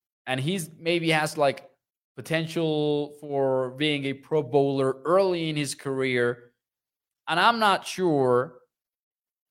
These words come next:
I'm not sure if there are questions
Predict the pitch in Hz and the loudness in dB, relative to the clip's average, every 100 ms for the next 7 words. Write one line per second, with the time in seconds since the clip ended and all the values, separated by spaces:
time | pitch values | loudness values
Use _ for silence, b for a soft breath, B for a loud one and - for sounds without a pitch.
0 | _ _ _ _ _ _ _ _ _ 165 | _ _ _ _ _ _ _ _ _ -2
1 | 202 190 175 - 175 160 139 - _ _ | 0 0 -2 -2 0 0 0 -8 _ _
2 | _ _ _ _ 143 170 180 - 220 - | _ _ _ _ 4 6 6 6 6 6
3 | - - - | -8 -14 -20